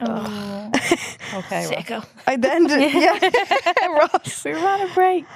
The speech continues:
Speaker 4: I then decided not to snap him back as it was the only right thing to do. I then was on a night out about five weeks later when I,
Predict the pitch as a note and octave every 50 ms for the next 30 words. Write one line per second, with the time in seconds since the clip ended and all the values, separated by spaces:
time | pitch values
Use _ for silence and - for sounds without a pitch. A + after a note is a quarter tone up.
0 | - - - - - - C4 A#3+ C#4 D4+ E4 D#4+ D#4 D#4 C4+ C4 B3+ B3 A#3+ A#3
1 | G#3 G#3+ G#3+ A3 A#3+ C4+ D4 - C4+ B3 - A3+ A3+ - G#3+ G#3+ G#3 G#3+ G#3 G#3
2 | - - - - G#3 G3 G#3+ G3+ - G#3 G3 G#3 G#3+ G#3+ G#3 G3 G3+ G#3 G#3+ G#3
3 | G#3 G3 G3+ F#3+ G3 F#3 - G3+ F#3 F#3 F#3 - A3+ B3 B3+ G#3+ - F#3 - _
4 | _ _ _ _ - - - _ - - G#3+ G#3+ A3+ A#3 B3+ B3+ B3+ A#3+ A#3+ A3+
5 | A3 G#3+ G#3+ E3+ G3+ F#3 F3 G3+ F#3+ G3 - - A3 G#3+ A#3 A#3+ A3+ A3 G#3+ -
6 | - G3 F#3+ - - F#3+ G#3+ - _ _ _ _ - - _ _ _ _ _ -
7 | B3 A3+ G#3+ G#3+ G3+ F#3+